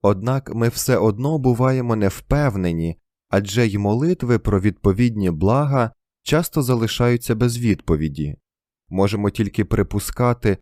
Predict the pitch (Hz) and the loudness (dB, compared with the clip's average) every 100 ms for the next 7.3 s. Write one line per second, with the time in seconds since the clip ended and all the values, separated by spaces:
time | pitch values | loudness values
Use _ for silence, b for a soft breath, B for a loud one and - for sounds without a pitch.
0 | _ - - 127 147 147 92 95 - 98 | _ -12 -4 -2 0 0 2 0 0 -4
1 | 98 - 98 78 - _ _ _ _ _ | -4 -4 -2 -2 -6 _ _ _ _ _
2 | _ _ _ - 107 107 120 135 139 - | _ _ _ -2 -2 0 0 0 -4 -4
3 | 113 - 139 127 - 123 127 147 117 101 | -4 -2 0 -2 -2 0 2 2 0 0
4 | - 95 - - - - 135 101 90 - | 0 -2 -2 -2 -2 0 0 2 0 -2
5 | _ _ - 104 - - 135 127 - 101 | _ _ 0 0 0 -4 -2 -2 -2 -2
6 | 98 82 92 98 120 - 101 85 107 147 | -2 -2 0 0 -2 -2 -2 0 0 0
7 | 117 98 87 | 2 0 -2